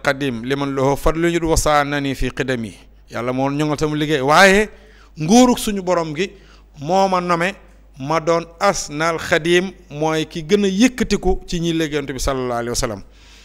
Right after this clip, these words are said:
Moo tax mu waxoon ni, "Man zanna annahu yakunu abada yurdihi billazi ka khidmati bada,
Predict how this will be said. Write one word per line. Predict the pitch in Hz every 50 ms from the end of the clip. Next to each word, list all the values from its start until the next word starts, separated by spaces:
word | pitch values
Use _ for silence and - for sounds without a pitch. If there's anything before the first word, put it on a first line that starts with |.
| - - - - -
Moo | 147 147 147
tax | - 151 143
mu | 143 143
waxoon | 143 139 147 139 131 127
ni, | 127 135 151 - - - - - - - - - - - - - - - _ - -
"Man | 139 143 156 175 175 160
zanna | 131 147 160 160 156 151 147 147 151 160 - - -
annahu | 151 147 151 156 156 156 151 143 147 147 143
yakunu | 147 151 147 - 147 143 139 135 139
abada | 139 143 143 139 139 139 131 123 110 104 -
yurdihi | 131 139 143 135 131 127 123 139 139 143 143 127 131 127
billazi | 120 143 160 170 170 175 170 151 147 156 151 147 143
ka | - 151
khidmati | - - 160 151 143 143 147 147 143 151 147 143
bada, | 131 139 160 151 147 131 131 135 127